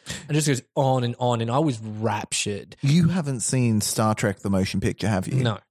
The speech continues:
Speaker 2: Oh, 'cause that was, like, strongly inspired by, there's
Speaker 1: Yeah.
Speaker 2: a whole sequence with Spock where that is happening,
Speaker 1: Yeah,
Speaker 2: essentially. And
Speaker 1: with
Speaker 2: you're
Speaker 1: the
Speaker 2: like,
Speaker 1: f-,
Speaker 2: "Ooh."
Speaker 1: cuts to the flash frames of, like, "Eh," uh,
Speaker 2: Yeah.
Speaker 1: you know.
Speaker 2: <laughs>
Speaker 1: Um, uh, I then watched Jurassic World Fallen Kingdom.
Speaker 2: Oh,
Speaker 1: I
Speaker 2: yeah,
Speaker 1: think
Speaker 2: and
Speaker 1: we
Speaker 2: I
Speaker 1: watched
Speaker 2: watched
Speaker 1: that.
Speaker 2: Jurassic World Fallen Kingdom. Yep.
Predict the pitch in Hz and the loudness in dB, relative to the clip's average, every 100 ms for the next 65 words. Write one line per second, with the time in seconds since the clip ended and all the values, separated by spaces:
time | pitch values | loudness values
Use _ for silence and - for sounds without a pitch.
0 | _ 107 92 110 113 117 113 107 107 98 | _ 0 2 0 2 2 2 2 2 0
1 | - - 107 92 92 90 90 92 - 90 | 0 0 2 0 0 -2 -2 -4 -2 0
2 | 85 87 87 87 127 107 98 90 - 95 | 0 -2 -2 0 0 0 0 0 -2 -4
3 | 87 92 87 85 - - 85 - 90 80 | -4 -6 -6 -4 -4 -2 -2 -2 -4 -2
4 | 82 - _ 92 87 85 87 - 85 - | -4 -8 _ -4 -2 -2 -4 -4 -6 -4
5 | 82 95 123 117 101 90 87 - 101 104 | -4 0 0 0 0 -2 0 0 0 -2
6 | - 123 135 156 - - 139 - 127 120 | -2 0 2 2 -2 -4 -4 0 -2 0
7 | 127 123 139 120 117 127 143 151 - - | -2 -2 0 -2 -4 -6 -4 -6 -8 -4
8 | 123 104 - 127 120 - 240 170 196 196 | 0 0 -2 0 0 2 2 4 4 2
9 | 156 143 131 123 123 - 139 131 131 147 | 2 2 2 0 -2 -2 2 4 4 2
10 | 156 175 165 - - 143 151 143 143 - | 2 2 2 0 0 0 2 2 2 0
11 | 120 123 190 196 185 175 170 156 156 151 | -2 0 2 4 4 2 4 4 6 4
12 | 135 127 127 131 - 127 120 117 117 107 | 4 4 4 2 2 0 0 -2 -4 -6
13 | - 110 104 101 101 104 - | -8 -18 -14 -14 -14 -14 -14